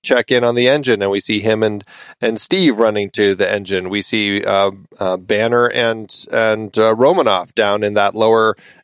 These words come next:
equipment room. The only person, oh, and, and we see Clint arriving with his team of operatives, uh, to, to start infiltrating the helicarrier. The only person we don't really see of the whole team,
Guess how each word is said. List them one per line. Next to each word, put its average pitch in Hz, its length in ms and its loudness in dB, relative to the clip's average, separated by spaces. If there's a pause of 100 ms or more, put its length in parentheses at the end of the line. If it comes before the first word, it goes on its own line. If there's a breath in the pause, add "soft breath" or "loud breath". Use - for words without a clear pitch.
equipment 139 380 0
room. 101 120 2
The 120 120 4
only 262 220 2
person, 156 440 0
oh, 156 200 2
and, 190 240 2
and 214 260 2
we 151 120 0
see 156 180 0
Clint 185 420 0 (400 soft breath)
arriving 135 560 2
with 117 200 4
his 123 440 0
team 127 260 0
of 101 80 0
operatives, 107 800 0
uh, 101 340 2
to, 101 420 0
to 110 160 0
start 117 280 0
infiltrating 113 600 0
the 92 80 -2
helicarrier. 95 480 0
The 117 80 4
only 240 160 4
person 175 260 0
we 127 100 0
don't 190 240 2
really 202 220 2
see 156 420 -2 (380 loud breath)
of 147 140 2
the 151 100 2
whole 147 180 2
team, 123 480 -2